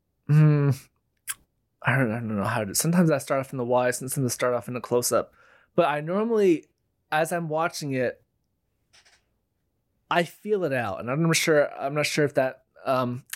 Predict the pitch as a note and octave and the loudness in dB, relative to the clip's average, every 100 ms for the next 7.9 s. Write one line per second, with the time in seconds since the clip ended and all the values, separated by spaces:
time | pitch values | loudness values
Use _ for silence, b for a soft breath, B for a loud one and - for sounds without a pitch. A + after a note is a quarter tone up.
0 | - - - - C#3 D3+ C#3+ C#3 C#3 C3+ | -12 -12 -12 -8 -2 0 0 0 -2 -2
1 | C3+ - D3 C3+ C3 B2+ - B2+ - C3 | -6 -6 -2 0 0 -2 -2 -2 -2 -2
2 | B2+ A#2+ A2 - D3 E3 - B B B | 0 0 0 2 2 0 -4 B B B
3 | _ D#3+ D#3 - G#3 F3 - F3+ E3 D#3 | _ -2 -2 -8 -8 -10 -2 0 2 2
4 | D3+ C3+ C3+ C3 A#2 D3 D3+ C3+ A#2+ A2+ | 0 0 -6 -8 -6 0 2 2 2 -2
5 | - _ _ _ _ _ _ _ _ _ | -8 _ _ _ _ _ _ _ _ _
6 | - D#3+ D3+ - _ _ _ _ - - | -8 -4 -4 -6 _ _ _ _ -12 -4
7 | C#3 D#3 E3+ E3 D#3+ D#3 D3+ D3 | 2 4 4 2 0 -2 -2 -4